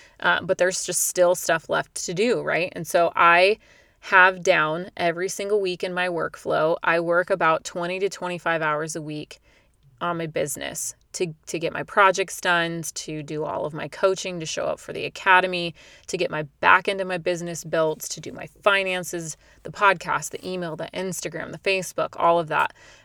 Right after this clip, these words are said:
I do anywhere between twenty and twenty-five hours a week. So now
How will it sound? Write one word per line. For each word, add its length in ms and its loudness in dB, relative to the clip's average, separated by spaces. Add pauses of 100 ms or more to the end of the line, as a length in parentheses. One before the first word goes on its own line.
I 40 -6
do 140 -2
anywhere 320 0
between 260 -4
twenty 300 -6
and 80 -6
twenty-five 400 -4
hours 300 -2
a 40 -8
week. 320 -14 (220)
So 540 2 (680)
now 600 0